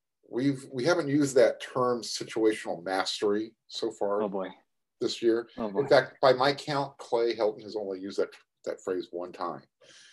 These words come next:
Speaker 1: I don't know if he's purposely staying away from it, um, but yesterday, um, the focus and the emphasis was on third downs, um, and a heavy emphasis on the running game,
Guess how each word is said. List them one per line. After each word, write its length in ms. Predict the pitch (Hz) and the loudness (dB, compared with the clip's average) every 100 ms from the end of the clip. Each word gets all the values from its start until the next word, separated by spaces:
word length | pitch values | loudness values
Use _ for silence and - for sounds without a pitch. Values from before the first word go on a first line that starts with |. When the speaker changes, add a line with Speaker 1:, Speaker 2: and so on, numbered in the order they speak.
| _ _ - | _ _ -2
Speaker 1:
I 140 | 98 | 2
don't 100 | 104 | 4
know 120 | 120 | 4
if 100 | 110 | 2
he's 140 | 110 104 | 0 -6
purposely 600 | - 139 139 147 156 151 | 4 6 6 2 0 -2
staying 320 | - 156 147 | 0 0 4
away 220 | 151 160 | 8 8
from 180 | 160 165 | 6 -2
it, 140 | 196 - _ _ _ _ _ - - - _ - | -2 -6 _ _ _ _ _ -8 -8 -12 _ -8
um, 360 | 87 90 87 - | -6 -6 -2 6
but 320 | 151 117 - - - - _ _ - | 6 6 2 -12 -20 -20 _ _ -6
yesterday, 840 | 92 139 165 - 165 151 139 139 107 - - | 6 6 8 6 8 10 10 10 6 -6 -6
um, 560 | 110 104 98 98 104 104 _ | -2 0 0 -2 -4 -12 _
the 180 | 107 98 - | 2 4 6
focus 400 | 135 135 139 123 | 6 8 2 2
and 80 | |
the 100 | 117 | -4
emphasis 500 | 113 104 104 - - | -4 -4 -2 0 -2
was 140 | 104 90 | -2 -2
on 480 | 101 90 87 85 85 - - _ _ _ - | 0 2 0 -2 -8 -16 -20 _ _ _ 6
third 180 | 135 127 | 8 10
downs, 540 | 127 117 120 117 - _ _ _ _ - - _ | 8 6 2 -4 -18 _ _ _ _ -6 -6 _
um, 540 | 92 87 82 82 82 - - | 2 4 4 2 -4 -12 -4
and 260 | 104 98 101 | -2 -2 -2
a 220 | 104 90 | 2 2
heavy 540 | 92 - 139 143 139 127 | 2 8 10 12 12 10
emphasis 640 | 117 120 - 104 - - - | 8 2 2 0 0 -6 -8
on 240 | 90 87 87 | -2 -2 0
the 80 | |
running 300 | 82 80 78 | 0 0 -2
game, 240 | 71 69 | -6 -8